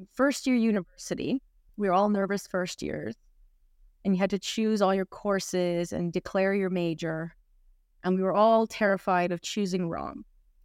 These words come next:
And I happened to have a friend stop by that day who was, you know, more senior at that university, had been there a few years,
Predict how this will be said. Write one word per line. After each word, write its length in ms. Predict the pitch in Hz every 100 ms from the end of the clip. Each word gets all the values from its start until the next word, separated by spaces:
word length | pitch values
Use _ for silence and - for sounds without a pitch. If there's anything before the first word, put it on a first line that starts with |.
| _ -
And 160 | 196
I 40 | 185
happened 340 | 202 - 226
to 60 | 208
have 140 | 208
a 60 | 190
friend 300 | - 214 208
stop 280 | - 185 -
by 200 | 185 185
that 240 | 175 160
day 280 | 180 160 170
who 160 | 175 180
was, 300 | 165 - - _ _ _ _ _ - _ _ _ - _ _
you 120 | 190
know, 200 | 190 170 - _
more 260 | - 208 196
senior 440 | - 190 180 170
at 120 | 170 -
that 140 | -
university, 400 | 175 165 165 165
had 100 | 170
been 120 | 170
there 120 | 170
a 40 | 160
few 200 | - 170
years, 520 | 170 175 170 175